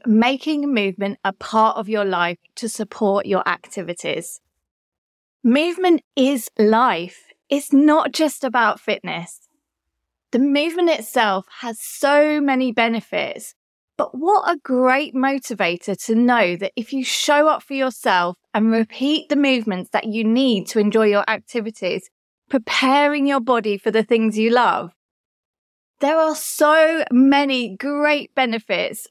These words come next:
long-term and immediate, of physical and mental benefits of regular movement.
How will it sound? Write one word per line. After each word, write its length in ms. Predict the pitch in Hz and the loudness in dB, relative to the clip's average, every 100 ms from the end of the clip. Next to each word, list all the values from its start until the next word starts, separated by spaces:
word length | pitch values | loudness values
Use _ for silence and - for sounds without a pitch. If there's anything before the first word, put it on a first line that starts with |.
| - | -4
long-term 800 | 254 277 285 269 277 269 269 254 | 0 2 0 -2 0 0 0 0
and 240 | 247 285 285 | 0 0 2
immediate, 640 | 277 262 214 196 185 - | 2 0 0 0 0 -2
of 160 | 214 220 _ _ _ - | -4 -6 _ _ _ -2
physical 460 | 302 269 - 269 | 0 0 0 0
and 320 | - 277 269 - | 0 0 0 0
mental 420 | 233 247 247 240 | 2 2 2 -2
benefits 500 | 208 208 196 196 - - | -4 -2 -2 -6 -6 -4
of 160 | 196 | -4
regular 420 | 190 208 202 190 185 | 0 0 0 -2 -2
movement. 640 | 185 185 165 160 - - | -2 -4 -6 -8 -8 -12